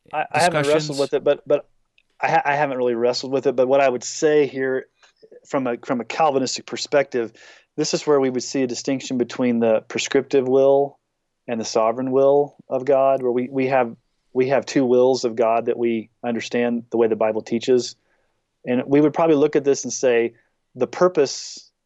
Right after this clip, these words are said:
Speaker 1: of God for them to be baptized was God's revealed will, that John the Baptist came preaching a gospel of repentance. That was God's revealed will to the Jews to get prepared for the coming Messiah.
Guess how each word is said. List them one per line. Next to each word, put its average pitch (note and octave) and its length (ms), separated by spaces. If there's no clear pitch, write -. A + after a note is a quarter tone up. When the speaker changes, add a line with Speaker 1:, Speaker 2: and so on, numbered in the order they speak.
Speaker 1:
of A#2 140
God C#3 380
for C3 140
them C3 380
to C3 100
be B2 140
baptized B2 640
was A2+ 140
God's A#2+ 300
revealed A2+ 360
will, G#2+ 400
that A#2 420
John B2+ 240
the C3 60
Baptist B2 400
came C3 220
preaching B2+ 380
a A#2 60
gospel B2 420
of A2+ 100
repentance. C#3 720
That A#2+ 160
was A#2+ 160
God's A#2+ 340
revealed A#2 420
will B2+ 320
to B2+ 520
the A#2+ 80
Jews B2 400
to A#2 120
get A#2+ 240
prepared B2+ 420
for A#2+ 400
the B2 80
coming B2 300
Messiah. C3 560